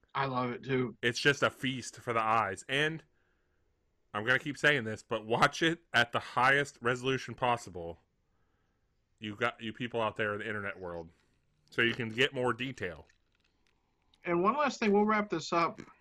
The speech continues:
Speaker 1: I'm glad you did some research and we, we were able to get a full episode out of this, but one last thing I wanna praise. I love how Doctor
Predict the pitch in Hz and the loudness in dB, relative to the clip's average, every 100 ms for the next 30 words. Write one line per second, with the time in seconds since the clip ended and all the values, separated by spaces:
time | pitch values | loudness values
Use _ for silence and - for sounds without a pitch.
0 | _ - - - _ _ _ _ _ _ | _ -20 -20 -20 _ _ _ _ _ _
1 | 139 143 202 208 156 180 180 147 156 160 | -6 0 2 0 0 0 -2 -6 -6 -4
2 | 139 143 139 135 135 139 143 156 147 151 | -4 -4 -6 -6 -6 0 2 4 4 2
3 | 135 143 135 139 127 165 165 127 117 120 | 0 -2 -2 -2 -2 -4 -6 -4 -2 -4
4 | 117 120 120 120 - _ _ - 196 233 | -4 -6 -6 -8 -8 _ _ 0 2 2
5 | 214 202 180 143 151 160 - 160 123 110 | 0 0 0 0 0 -2 -4 -2 0 -2
6 | - - _ _ _ _ _ _ _ _ | -12 -20 _ _ _ _ _ _ _ _
7 | _ - 135 135 139 156 185 202 196 170 | _ -6 -4 0 4 4 4 0 2 4
8 | 151 147 139 131 _ _ _ _ _ _ | 4 2 -6 -12 _ _ _ _ _ _
9 | _ _ _ _ _ - 135 139 - 160 | _ _ _ _ _ -4 -2 -2 -6 -6
10 | 160 | -6